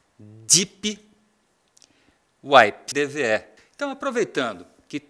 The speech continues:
temos aqui, ó, falei em vermelho, falei em verde,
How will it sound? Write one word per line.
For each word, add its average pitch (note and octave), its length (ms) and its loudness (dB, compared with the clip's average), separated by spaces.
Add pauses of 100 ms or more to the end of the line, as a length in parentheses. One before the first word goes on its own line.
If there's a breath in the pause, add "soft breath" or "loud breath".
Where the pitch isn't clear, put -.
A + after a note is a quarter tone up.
(300)
temos D3+ 320 -4
aqui, G2+ 380 -12
ó, E2+ 80 -16 (1040 soft breath)
falei A2+ 320 -8
em G2+ 60 -16
vermelho, G2+ 840 -8
falei F#2 340 -14
em F2+ 100 -18
verde, F#2 680 -12